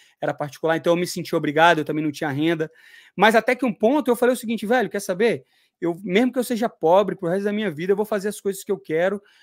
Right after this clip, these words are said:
Aí eu tranquei a faculdade e falei, "Beleza, se você não quiser pagar, não preci-, não, não preciso fazer, mas eu vou dar minhas aulas, eu vou, mesmo se eu passar a vida inteira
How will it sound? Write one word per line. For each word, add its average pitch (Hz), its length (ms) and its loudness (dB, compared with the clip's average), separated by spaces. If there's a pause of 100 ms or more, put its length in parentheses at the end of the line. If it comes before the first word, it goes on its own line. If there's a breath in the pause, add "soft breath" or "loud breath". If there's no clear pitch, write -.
(140 soft breath)
Aí 160 160 0
eu 190 140 0
tranquei 185 360 -4
a 185 40 -2
faculdade 185 400 -8
e - 20 -20
falei, 180 160 -2
"Beleza, 160 380 -2
se - 200 -14
você 170 220 -8
não 190 80 -6
quiser 170 220 -6
pagar, 160 440 0
não 160 80 -4
preci-, 151 300 -14
não, 170 160 -6
não 160 160 -6
preciso 151 300 -14
fazer, 156 400 -6 (320 soft breath)
mas 170 200 -2
eu 175 80 0
vou 180 140 2
dar 180 140 4
minhas 160 240 -2
aulas, 160 420 0
eu 143 80 -4
vou, 156 540 -2 (320 soft breath)
mesmo 202 260 2
se - 100 -6
eu 202 60 -4
passar 185 240 -2
a 170 60 2
vida 196 180 -6
inteira 180 580 0